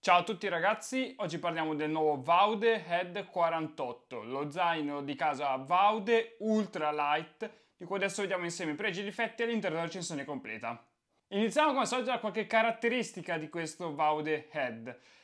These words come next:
Innanzitutto direi dal peso, un chilo e trecentoquaranta grammi per uno zaino da quarantotto litri, realizzato con uno schienale ergonomico Tergolite ed è l'unico in gamma, non esistono altre varianti né modelli femminili nemmeno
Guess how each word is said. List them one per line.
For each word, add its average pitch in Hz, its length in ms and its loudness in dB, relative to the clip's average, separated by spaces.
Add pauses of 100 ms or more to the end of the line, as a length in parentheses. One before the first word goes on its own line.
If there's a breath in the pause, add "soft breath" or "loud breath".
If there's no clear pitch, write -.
Innanzitutto 240 500 0
direi 202 240 2
dal 170 180 0
peso, 147 420 -2
un 214 140 -2
chilo 233 340 0
e 196 80 4
trecentoquaranta 180 920 -2
grammi 185 400 0
per 202 100 -6
uno 185 160 -4
zaino 165 220 0
da 170 40 -6
quarantotto 160 600 -4
litri, 123 440 -8 (220 soft breath)
realizzato 196 720 2
con 185 240 -4
uno 196 220 0
schienale 185 680 2
ergonomico 175 880 0
Tergolite 196 1200 0 (180 loud breath)
ed 233 220 0
è 240 100 2
l'unico 220 500 4
in 190 280 0
gamma, 143 320 2
non 160 140 0
esistono 175 500 0
altre 170 320 2
varianti 202 640 2
né 190 440 -4
modelli 165 440 0
femminili 185 560 -2
nemmeno 165 680 -2